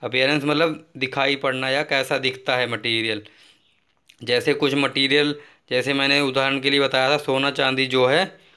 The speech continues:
वो चमकीला रहता है, वो हमेशा चमकता ही रहता है। अगर चाहे उसको हम लोग काटेंगे,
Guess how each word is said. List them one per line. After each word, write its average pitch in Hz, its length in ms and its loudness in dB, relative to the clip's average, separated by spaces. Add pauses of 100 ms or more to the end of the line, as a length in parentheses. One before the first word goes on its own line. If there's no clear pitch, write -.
(160)
वो 123 60 -4
चमकीला 131 580 0
रहता 151 380 0
है, 131 300 -6 (360)
वो 120 60 -2
हमेशा 127 380 0
चमकता 131 560 -2
ही 135 100 4
रहता 123 320 2
है। 117 180 -4 (340)
अगर 135 240 0
चाहे 135 260 2
उसको 147 420 0
हम 135 240 -4
लोग 143 260 0
काटेंगे, 151 600 2